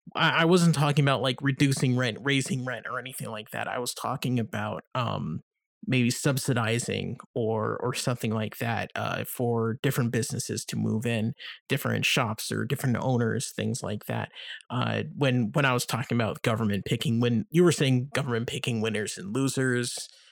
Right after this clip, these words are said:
you know, uh, and there is an argument for government to step in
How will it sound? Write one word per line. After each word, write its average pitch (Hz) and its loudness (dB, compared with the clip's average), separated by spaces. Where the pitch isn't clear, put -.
you 123 0
know, 117 2
uh, 104 -4
and 110 0
there 135 2
is 151 4
an 135 0
argument 117 -2
for 104 -2
government 123 2
to 113 -2
step - -2
in 123 0